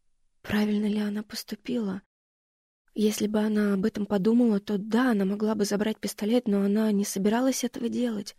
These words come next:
Она собиралась убить его. И это было не из страха и не из чувства самосохранения. Это было вроде как сознательное решение, словно она машина для убийств.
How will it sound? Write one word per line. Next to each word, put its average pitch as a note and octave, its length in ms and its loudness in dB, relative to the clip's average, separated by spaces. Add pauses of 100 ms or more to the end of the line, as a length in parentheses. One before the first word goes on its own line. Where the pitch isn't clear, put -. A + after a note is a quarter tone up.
(520)
Она A3 200 6
собиралась G#3+ 800 0 (600)
убить G#3 480 0
его. A3 320 -2 (640)
И G#3 80 8
это G3+ 160 4
было G3+ 180 8
не G3+ 240 6
из G3 80 -2
страха A3 480 -2
и F#3 120 0
не F#3 200 0
из - 100 -8
чувства - 340 -4
самосохранения. G#3 920 -2 (340)
Это - 180 -2
было G#3+ 260 4
вроде G#3+ 300 2
как - 260 -2 (920)
сознательное G#3 680 0
решение, G3+ 680 0 (580)
словно A3 400 0
она A3 380 2 (600)
машина A3 560 -2
для G3 220 2
убийств. G#3 800 -2